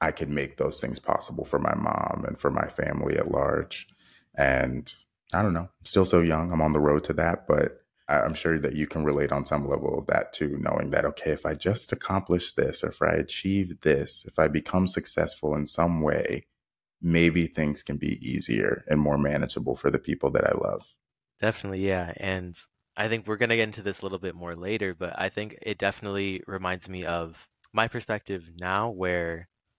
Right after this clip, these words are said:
Speaker 2: I guess, fun fact for the listeners, I'm also an educator. I believe I'm, like, the third <laughs> educator on this
Speaker 1: <laughs>
Speaker 2: podcast.
Speaker 1: Yeah. I was like,
Speaker 2: Um,
Speaker 1: "I interview a lot of teachers. Don't know what that's about, but y'all are dope,"
Speaker 2: Yeah.
Speaker 1: so.
Speaker 2: Yeah,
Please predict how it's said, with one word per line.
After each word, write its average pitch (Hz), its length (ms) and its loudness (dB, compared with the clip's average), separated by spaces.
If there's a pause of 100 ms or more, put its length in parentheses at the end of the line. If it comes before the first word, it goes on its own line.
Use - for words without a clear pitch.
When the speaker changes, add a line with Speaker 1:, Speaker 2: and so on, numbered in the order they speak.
(200)
Speaker 2:
I 95 100 0
guess, 92 280 -4 (100)
fun 95 240 -4
fact 117 300 0
for - 140 -10
the 95 100 -6
listeners, 117 480 -8
I'm 113 160 0
also 127 260 -2
an 104 100 -4
educator. 95 560 -6
I 90 180 -6
believe 101 260 -6
I'm, 104 120 -6
like, 98 140 -4
the 98 120 -4
third 101 240 -4
<laughs> - 40 -16
educator 131 680 -4
on 107 80 -12
this 113 180 4
Speaker 1:
<laughs> - 0 -
Speaker 2:
podcast. 117 480 2
Speaker 1:
Yeah. 95 240 0 (600)
I - 40 0
was 101 80 2
like, 95 140 2
Speaker 2:
Um, - 0 -
Speaker 1:
"I 113 140 2 (160)
interview 107 320 0
a 67 40 0
lot 69 440 -2
of 69 80 -2
teachers. - 540 -8
Don't 117 180 4
know 127 100 4
what 123 120 2
that's 110 180 2
about, 107 400 0
but 76 140 4
y'all 78 220 4
are 78 60 4
dope," - 160 2
Speaker 2:
Yeah. - 180 -2
Speaker 1:
so. - 340 -2 (640)
Speaker 2:
Yeah, 95 280 -8